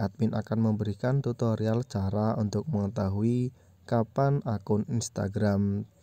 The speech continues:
orang lain dibuat. Nah, sebelumnya admin sudah membuat bagaimana cara untuk mengetahui kapan akun kita sendiri dibuat,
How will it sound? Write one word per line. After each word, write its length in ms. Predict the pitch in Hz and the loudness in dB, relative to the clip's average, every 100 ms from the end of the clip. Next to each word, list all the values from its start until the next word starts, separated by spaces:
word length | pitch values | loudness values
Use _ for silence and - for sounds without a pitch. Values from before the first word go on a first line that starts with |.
| - _ _ 180 | -20 _ _ -4
orang 400 | 208 208 196 98 | 0 2 0 0
lain 480 | 107 120 107 104 113 _ - | 2 2 2 -2 -6 _ -4
dibuat. 560 | 101 95 98 110 98 - - - - - _ - | 0 0 0 0 0 -2 -12 -20 -20 -20 _ 0
Nah, 160 | 107 95 | 2 2
sebelumnya 560 | - 113 143 156 123 | 0 2 4 4 2
admin 320 | 107 131 131 | 0 0 0
sudah 240 | 131 120 123 | 0 0 2
membuat 560 | 127 117 104 101 107 - - | 2 0 0 0 -2 -4 -4
bagaimana 480 | 104 104 101 98 95 | -2 0 0 0 -2
cara 320 | - 98 98 | -2 -2 -2
untuk 240 | 104 110 | -2 0
mengetahui 560 | 101 98 - 95 101 131 | 0 0 0 0 2 2
kapan 400 | - 107 101 104 | 0 0 0 -2
akun 400 | - - 107 107 | -4 0 0 0
kita 320 | 110 - 98 | -6 -4 -6
sendiri 480 | 107 107 117 117 120 | -4 -4 0 2 2
dibuat, 560 | 110 104 110 101 95 | 2 0 2 0 -2